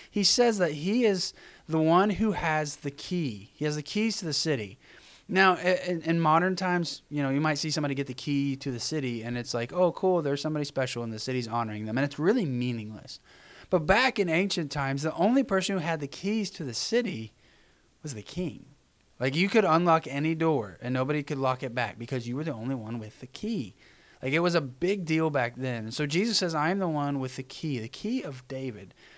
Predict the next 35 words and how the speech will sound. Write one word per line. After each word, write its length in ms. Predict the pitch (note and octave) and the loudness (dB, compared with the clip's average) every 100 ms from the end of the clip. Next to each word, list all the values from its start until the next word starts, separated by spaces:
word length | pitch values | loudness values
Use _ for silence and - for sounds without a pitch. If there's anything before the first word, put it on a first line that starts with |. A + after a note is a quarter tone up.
| - - _ | -20 -20 _
Now, 280 | D3+ D3+ D3 | -2 0 0
if 180 | D#3 - | 0 2
you're 140 | F#3 | 4
not 240 | F#3 A3+ - | 6 4 2
familiar 460 | F#3 E3+ D3+ D3+ | 0 2 4 4
and 100 | C#3+ | 2
new 80 | C#3+ | 2
to 60 | E3 | 2
this 120 | D3+ | 0
Christianity 720 | - C#3 C3+ A#2+ A#2+ G#2+ G#2 | -2 -2 -2 -4 -4 -4 -6
thing, 320 | - A2 A2 - - - - | -8 -6 -6 -8 -20 -18 -4
David 380 | C3+ D#3+ G#3+ G#3+ | 4 6 6 4
was 320 | E3+ D#3+ D3+ | 4 4 4
one 160 | C#3+ D3 | 4 2
of 80 | D#3 | 2
the 80 | D3+ | 0
kings 400 | - D#3+ D#3 C#3 | 2 4 2 0
in 80 | |
the 60 | B2+ | 2
past. 580 | - C#3+ A2 - - - | 2 2 0 -4 -10 -8
Um, 240 | - A#2+ A#2 | -4 -2 0
he 160 | C#3 | 0
was 120 | D#3+ D3+ | 2 2
actually 300 | D3+ - D3 | 2 0 -2
the 100 | C3 | 2
second 520 | - F#3 F#3+ G3 D#3 | 4 4 2 0 -4
king 340 | - D3 C#3 | -4 -2 -2
of 140 | B2 B2+ | -2 -4
the 120 | B2 | -2
nation 400 | B2 B2 - B2 | -2 -2 -4 -6
of 120 | A2+ | -4
Israel, 360 | D3 D#3 A2+ - | -2 -2 -4 -4
second 360 | D3 C#3+ A#2 | -4 -2 -4
legitimate 580 | A#2 A2+ A2+ A#2 G2+ F#2+ | -6 -4 -2 -2 -2 -8
king. 260 | - G2 | -12 -12